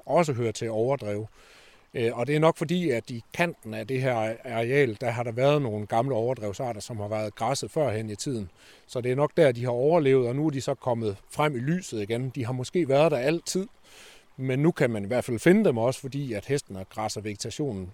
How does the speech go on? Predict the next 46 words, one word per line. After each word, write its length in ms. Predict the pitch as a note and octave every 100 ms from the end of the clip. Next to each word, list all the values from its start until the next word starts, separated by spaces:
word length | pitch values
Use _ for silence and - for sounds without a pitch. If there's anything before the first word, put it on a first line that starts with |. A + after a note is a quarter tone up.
| -
øh, 280 | B2 G2+ G2+
mere 220 | C3+ A#2
ned, 240 | B2 D#3 - - - - _
øh, 200 | - G#2+
så 100 | -
de 120 | B2
bliver 240 | G#2 A2+ G#2+
mere 200 | C3+ A2
synlige. 600 | - D3 D#3 D#3+ A#2 F#2 _
Og 120 | - -
så 80 |
har, 200 | D#3+ C#3+ - C3+ A2+ -
kan 120 | B2+
vi 100 | B2+
også 200 | D#3 -
se, 240 | E3+ F3 A#2
at 100 | G#2+ -
der, 280 | A2+ A2 A2 A#2
i, 200 | A#2 B2+ B2
bare 160 | C#3 C3+
i 20 |
løbet 200 | C#3+ C3
af 60 |
de 60 | A#2
sidste 280 | F3 D3+ B2
tre 260 | - D3+
år, 160 | C3+ A#2+
der 80 | C#3
er 60 |
vi 100 | C3
gået 320 | A2+ C3+ D3 C#3
fra 200 | B2+ A2
at 60 |
finde 380 | - C3+ D3+ C3+ - - - _
omkring 380 | A#2+ A2 C3+ A#2+
en 100 | G#2+
tredive 760 | - A#2 C#3+ D#3+ D3+ A#2+ G#2+ G#2
majgøgeurt, 920 | A#2 C#3+ A#2 B2 B2 A#2 B2 G#2+ A2
øh, 180 | G#2 G2
som 220 | B2 G2+
er 200 | G2+ G2
en, 260 | G2 G2 B2+
en 280 | A2 G#2 A2
meget, 220 | A2+ C3
meget 200 | A#2 A#2
flot 220 | C#3 C3